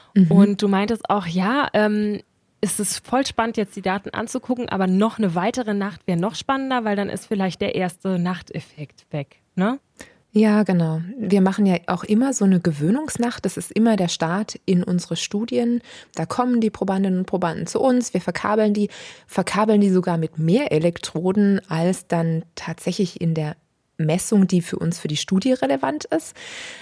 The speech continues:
Speaker 1: Und dann lernen die uns auch kennen und so und, und schlafen einfach mal die erste Nacht bei uns und können sich da eingewöhnen.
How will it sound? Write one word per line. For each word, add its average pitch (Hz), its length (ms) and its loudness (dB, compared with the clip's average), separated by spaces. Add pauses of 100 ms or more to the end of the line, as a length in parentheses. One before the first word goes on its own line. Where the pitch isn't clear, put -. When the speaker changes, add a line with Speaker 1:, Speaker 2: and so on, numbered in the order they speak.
Speaker 1:
Und 175 140 0
dann 160 120 0
lernen 185 280 4
die 185 100 4
uns 175 140 -2
auch - 160 -10
kennen 285 300 -2
und 262 100 -2
so 247 140 2
und, 233 220 2
und 226 200 0
schlafen 254 460 -2
einfach 233 340 -2
mal 202 220 -2
die 185 120 -2
erste 180 360 -4
Nacht - 280 -6
bei 165 160 -4
uns - 760 -6
und 185 180 -6
können 196 220 0
sich 190 140 -4
da 165 180 -6
eingewöhnen. 220 760 0